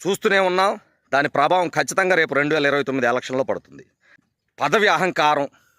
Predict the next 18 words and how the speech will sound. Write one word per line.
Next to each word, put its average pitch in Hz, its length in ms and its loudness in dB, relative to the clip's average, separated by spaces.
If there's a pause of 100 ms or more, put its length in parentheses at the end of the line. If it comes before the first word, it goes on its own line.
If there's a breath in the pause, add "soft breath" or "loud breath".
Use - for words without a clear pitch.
(300 soft breath)
డబ్బు 156 280 -2
సంపాదనే 165 460 2 (100)
ధ్యేయం, 139 320 2 (640)
భజన 156 320 0
బృందం 160 300 2 (400)
పక్కన 165 280 0
ఉండటం 147 280 0
మూలాన 131 320 2 (680 loud breath)
ఇవేమీ 202 500 0 (640)
నాయకుల 160 340 0
దగ్గరికి 135 320 -2
చేరనివ్వకుండా 131 640 0 (640 soft breath)
కేవలం 196 380 2 (140)
పార్టీ 127 280 -2 (100)
కార్యకర్తల 131 580 0
మూలానే 185 420 2
గెలిచిందని 139 460 -2
చెప్పేసి 117 380 -4